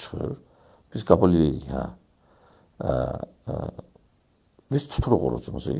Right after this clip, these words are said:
ölkənə. Ölkən əhalisinə tuturuq və ölkə əhalisinə də açırıq orucumuzu.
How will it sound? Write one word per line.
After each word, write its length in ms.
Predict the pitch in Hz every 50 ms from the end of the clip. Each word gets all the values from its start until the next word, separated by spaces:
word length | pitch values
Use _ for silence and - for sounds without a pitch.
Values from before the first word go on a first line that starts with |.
| - - 85
ölkənə. 360 | 82 - - - 67 65 - - - _ _ _ _ _ _ _ _ _ _ _ _ _ _ _ _ _ _ _ _ _ _ _ _ -
Ölkən 400 | - 92 90 90 - 117 104 101 - -
əhalisinə 560 | 76 73 80 71 73 65 - - - - 87 - -
tuturuq 640 | - - - - 92 87 85 92 117 131 131 - - - - _ _ _ _ _ _ _ _ _ _ _ _ _ _ -
və 140 | 107 92 92 92 92
ölkə 300 | - 87 90 90 - 87
əhalisinə 420 | 90 90 69 - - - 80 82 85
də 140 | - 73 -
açırıq 400 | - - - - - - - -
orucumuzu. 480 | - - - - - - - - -